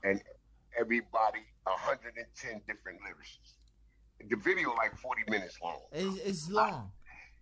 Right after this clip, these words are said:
Speaker 2: It's
Speaker 1: Yeah.
Speaker 2: crazy 'cause it's a lot of heads.
Speaker 1: Right.
Speaker 2: And then when
Speaker 1: From
Speaker 2: he threw, when,
Speaker 1: everywhere.
Speaker 2: when Fred was in there, I said, "Da, da, da, da, da,"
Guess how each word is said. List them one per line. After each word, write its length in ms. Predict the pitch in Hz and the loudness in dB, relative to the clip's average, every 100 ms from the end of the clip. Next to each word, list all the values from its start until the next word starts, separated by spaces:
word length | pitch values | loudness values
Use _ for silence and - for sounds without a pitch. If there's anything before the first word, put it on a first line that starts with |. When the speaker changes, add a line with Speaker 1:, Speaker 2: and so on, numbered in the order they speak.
| - | -10
Speaker 2:
It's 240 | 190 202 | -6 0
Speaker 1:
Yeah. 140 | 226 240 | 6 8
Speaker 2:
crazy 340 | 240 214 190 | 8 2 -4
'cause 260 | - 196 185 | -6 -6 -4
it's 140 | 196 | -4
a 60 | 208 | -2
lot 380 | 196 202 226 202 | 0 4 4 4
of 100 | 180 | 2
heads. 480 | 156 104 98 - - _ - _ - _ | 0 -4 -10 -18 -20 _ -20 _ -20 _
Speaker 1:
Right. 360 | 95 107 131 135 | 2 6 8 6
Speaker 2:
And 80 | 190 | 4
then 160 | 196 202 | 2 0
when 120 | 202 | 2
Speaker 1:
From 100 | 214 | 2
Speaker 2:
he 60 | 208 | 0
threw, 300 | 160 226 247 262 | 2 2 4 4
when, 160 | 208 220 | 4 2
Speaker 1:
everywhere. 340 | - 220 190 - | 2 0 0 -2
Speaker 2:
when 200 | 190 208 | -2 0
Fred 280 | 202 - 240 | 0 0 2
was 280 | 254 233 170 | 4 4 4
in 200 | 247 262 | 2 2
there, 280 | 226 202 190 | 2 2 2
I 160 | 190 202 | 2 2
said, 540 | - - 220 196 170 - - - - 143 | 0 0 2 2 0 -6 -20 -20 -20 -6
"Da, 140 | 160 214 | -2 0
da, 60 | |
da, 280 | 208 202 202 196 | 0 0 0 -2
da, 180 | 196 | -4
da," 180 | 190 196 | -4 -8